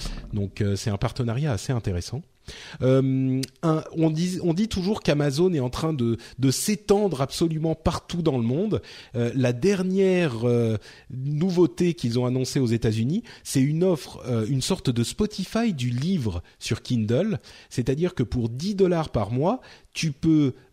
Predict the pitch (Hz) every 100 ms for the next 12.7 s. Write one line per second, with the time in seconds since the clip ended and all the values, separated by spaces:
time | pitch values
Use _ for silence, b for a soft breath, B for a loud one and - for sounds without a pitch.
0 | 113 113 110 135 151 220 208 123 180 -
1 | 226 226 135 139 127 139 160 190 - 123
2 | 117 165 151 104 95 117 104 - 135 117
3 | 104 - 240 208 131 151 147 233 233 202
4 | 170 B B B B B _ 92 147 -
5 | 185 175 175 165 185 196 185 151 127 143
6 | 147 131 104 113 180 196 147 165 185 147
7 | 127 135 117 101 110 151 220 - B B
8 | B 120 117 120 117 113 113 - 139 165
9 | 165 160 - 233 - 220 220 170 160 170
10 | 165 - 143 156 165 110 110 113 123 127
11 | 110 123 175 - 127 113 117 110 117 -
12 | 135 135 135 127 - 131 208